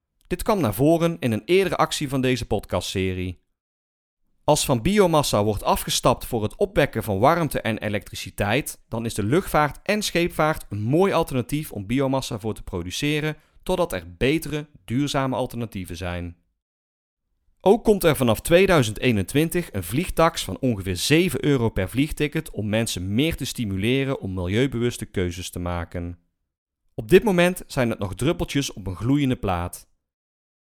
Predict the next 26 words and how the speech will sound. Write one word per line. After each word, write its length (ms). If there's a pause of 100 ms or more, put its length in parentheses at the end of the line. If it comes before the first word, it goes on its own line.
(600)
De 80
hoeveelheid 540
beschikbare 640
biokerosine 1040 (100)
dekt 180
met 160
de 140
komst 280
van 140
de 80
nieuwe 280
biokerosine-raffinaderij 1700 (140)
nog 140
steeds 300
maar 160
een 160
klein 420
gedeelte 440
van 160
alle 260
vluchten 380
die 80
onder 180
normale 360
omstandigheden 680
vertrekken 640